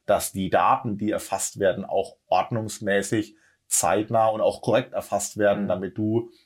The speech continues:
Speaker 1: mit dem Ergebnis, was hinten rauskommt, eben auch entsprechende Entscheidungen
Speaker 2: Ja.
Speaker 1: treffen kannst im
Speaker 2: Damit
Speaker 1: Sinne
Speaker 2: wir
Speaker 1: von
Speaker 2: einfach korrekt abrechnen, ja.
Speaker 1: Ganz
Speaker 2: Mhm.
Speaker 1: genau, so ist es.
Speaker 2: Mhm.
Speaker 1: Und, ähm, als letzter Stakeholder in dem ganzen Prozess natürlich auch der Staat selbst, weil in Form von einer Betriebsprüfung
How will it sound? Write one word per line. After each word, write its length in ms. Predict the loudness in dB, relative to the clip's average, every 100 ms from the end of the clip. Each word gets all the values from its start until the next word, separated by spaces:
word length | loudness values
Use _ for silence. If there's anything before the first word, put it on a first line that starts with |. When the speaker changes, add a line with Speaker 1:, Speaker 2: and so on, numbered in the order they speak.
| -14
Speaker 1:
mit 220 | -4 -4 -2
dem 140 | -2
Ergebnis, 440 | -2 -2 -4 -4
was 140 | -6 -6
hinten 200 | -8 -4
rauskommt, 680 | 0 2 0 -4 -6 -4 -8
eben 180 | -6
auch 440 | -2 2 4 2 -4 _ _ _
entsprechende 540 | -8 -8 -4 -4 -2 -4
Entscheidungen 480 | -4 -2 0 0
Speaker 2:
Ja. 40 | -2
Speaker 1:
treffen 280 | -4 -8 -8
kannst 360 | -6 -6 -6
im 60 | -4
Speaker 2:
Damit 160 | 0
Speaker 1:
Sinne 120 | 0 2
Speaker 2:
wir 80 |
Speaker 1:
von 60 | 2
Speaker 2:
einfach 200 | 0 -4
korrekt 340 | -6 -6 -6
abrechnen, 580 | -6 -8 -8 -12 -12 -12
ja. 200 | -10 -12 -2
Speaker 1:
Ganz 260 | -2 0 -4
Speaker 2:
Mhm. 40 |
Speaker 1:
genau, 340 | -6 -6 -10 -10
so 180 | -10
ist 140 | -10 -8
es. 360 | -8 -8 -10 -6
Speaker 2:
Mhm. 60 |
Speaker 1:
Und, 500 | -4 -2 -4 -6 -8 -12
ähm, 320 | -8 -8 -6
als 240 | -4 -4 -4
letzter 320 | -6 0 -2
Stakeholder 560 | 0 -4 -2 -4 -2 -2
in 60 |
dem 100 | -2
ganzen 300 | -6 -4 -8
Prozess 340 | -10 -8 -8 -8
natürlich 400 | -8 -6 -6 -2
auch 240 | -4 -4 _ _ _
der 120 | -4
Staat 360 | -2 2 2 2
selbst, 540 | 2 2 2 -4 -2
weil 480 | 2 4 4 0 -4 -12 _ -14
in 100 | -10
Form 340 | -4 -4 -6
von 140 | -8 -8
einer 140 | -6
Betriebsprüfung 920 | -10 -6 -6 -6 -4 0 0 -2 -6